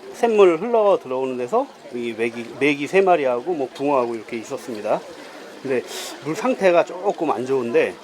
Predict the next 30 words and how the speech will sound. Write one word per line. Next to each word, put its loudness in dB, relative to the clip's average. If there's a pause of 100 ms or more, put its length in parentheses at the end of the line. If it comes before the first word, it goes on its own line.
(300)
어쨌든 -6
요놈들을 -4 (160)
잡아가지고, 0 (760)
어, -6
방생을 -2
해주든가 -4 (100)
그, -6 (460)
음? -4 (220)
좋은 2
데로 0
살려주든가 0
해야 2
될 -2
것 -4
같아요. -10 (580)
자, -2
그러면은 -4 (180)
한번 -12
가봅시다. -8
여기는 -4
이제 -8
마지막으로 -8
가고 -10
저 -12
밑에도 -8 (360)
조금 -10
이제, -12 (420)
근데 4
너무 2
쪽팔려요. -4